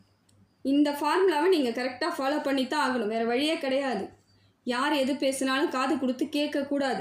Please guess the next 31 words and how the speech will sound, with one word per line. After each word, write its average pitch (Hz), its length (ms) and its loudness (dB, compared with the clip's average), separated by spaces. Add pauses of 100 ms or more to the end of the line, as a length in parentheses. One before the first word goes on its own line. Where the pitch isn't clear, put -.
சந்தோஷமான 302 680 2
விஷயங்களாக 269 600 0
இருக்கா, 247 540 -2
சந்தோஷமா 262 600 2
ஏத்துக்கோங்க. 233 500 -2 (480)
சில 339 280 0
விஷயங்களை 311 600 2
நீங்கள் 240 340 2
கடந்து 302 340 2
போயிடுறது 247 460 0
ரொம்ப 269 340 2
நல்லது. 240 400 0 (920)
அதே 302 200 0
போல 320 300 0
ஒரு 285 160 2
சில 285 260 0
இடங்களில் 294 440 2
கவனமாக 269 600 0
இருக்கணும். 233 320 -2
ஒரு 277 180 2
சில 285 300 0
இடத்துல 285 360 -2
take 285 240 -2
it 247 100 0
easy-யா 285 300 -2
கண்டுக்காம 294 640 2
போயிடணும். 226 440 0 (580)
ஒரு 262 160 2
சில 277 260 0
இடத்துல 277 280 0
நின்னு 285 300 6